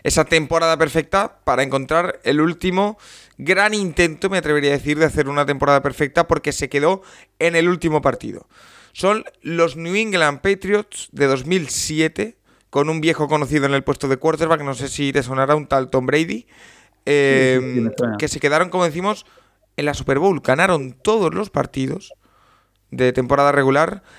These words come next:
Speaker 1: menos la Super Bowl.
Speaker 2: Sí, sí, sí, Paco. Y, y los, los Patriots también lo hicieron en modo, modo arrasando, ¿eh? Em,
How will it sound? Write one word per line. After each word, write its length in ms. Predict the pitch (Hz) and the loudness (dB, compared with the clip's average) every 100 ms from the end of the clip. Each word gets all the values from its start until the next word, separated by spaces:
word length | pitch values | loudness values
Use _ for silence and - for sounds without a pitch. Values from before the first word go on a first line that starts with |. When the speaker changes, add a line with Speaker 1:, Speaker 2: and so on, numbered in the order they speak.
| - - | -20 -14
Speaker 1:
menos 720 | 147 165 202 208 233 - - _ _ - | -2 0 2 0 -2 -8 -20 _ _ -4
la 120 | 139 | -2
Super 240 | 131 131 | 0 -2
Bowl. 260 | 135 147 - _ - | -2 -4 -10 _ -4
Speaker 2:
Sí, 280 | 151 123 107 | 0 0 0
sí, 160 | 127 | -2
sí, 140 | 120 110 | 0 2
Paco. 280 | 117 107 | 2 2
Y, 460 | 104 110 110 107 104 | 2 2 2 2 0
y 200 | - 113 | 0 0
los, 340 | 110 110 107 - - - | 2 0 -2 -16 -14 -6
los 220 | 113 - | -6 -2
Patriots 280 | 110 117 120 | 0 0 -2
también 260 | 110 110 | -2 0
lo 60 | 113 | 0
hicieron 300 | 110 107 110 | 0 0 0
en 120 | 107 | 0
modo, 540 | 101 104 110 104 98 95 | 0 2 2 0 -2 -2
modo 240 | 104 113 | 0 2
arrasando, 640 | 120 98 - - 107 95 95 | 2 -2 -4 -2 -2 -2 -4
¿eh? 100 | 135 - - _ - | -8 -16 -20 _ -4
Em, 880 | 131 127 123 123 120 120 120 120 | 0 2 2 2 2 0 2 0